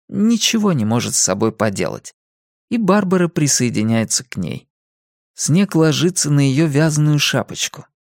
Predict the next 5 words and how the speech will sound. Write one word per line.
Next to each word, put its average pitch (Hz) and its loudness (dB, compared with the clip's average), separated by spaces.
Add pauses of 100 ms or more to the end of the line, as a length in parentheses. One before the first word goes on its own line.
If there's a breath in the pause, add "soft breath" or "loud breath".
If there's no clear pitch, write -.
(120)
Холли 113 0
она 123 2
кажется 113 -2
совсем 156 -2
юной. 107 -4